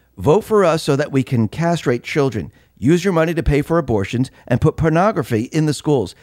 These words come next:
If you don't fo-, vote for us, then you are a Nazi and democracy will die.'" And he's absolutely right. This is what people are seeing. If you don't do what we say, then you're a Nazi, you're a white supremacist,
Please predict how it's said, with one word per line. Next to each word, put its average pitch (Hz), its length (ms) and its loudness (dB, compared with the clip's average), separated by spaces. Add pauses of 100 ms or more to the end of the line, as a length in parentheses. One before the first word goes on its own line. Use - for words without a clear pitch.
(120)
If 110 160 0
you 117 80 2
don't 165 240 2
fo-, - 300 -2
vote 180 240 2
for 135 180 2
us, 107 240 -2 (300)
then 165 280 0
you 180 140 2
are 170 140 4
a 160 40 2
Nazi 156 560 0
and 147 160 2
democracy 135 640 0
will 143 220 0
die.'" 135 380 0 (260)
And 190 160 0
he's 190 200 -4
absolutely 202 640 -2
right. 175 420 0 (1040)
This 180 180 -4
is 214 120 -4
what 190 180 -2
people 185 340 0
are 175 80 2
seeing. 220 440 -2 (500)
If 135 160 0
you - 80 0
don't 214 220 2
do 233 120 2
what 220 200 2
we 214 120 -2
say, 170 460 0 (180)
then 180 400 -2
you're 170 240 0
a 175 60 0
Nazi, 170 400 0
you're 175 160 4
a 139 40 2
white 127 220 -2
supremacist, 165 840 0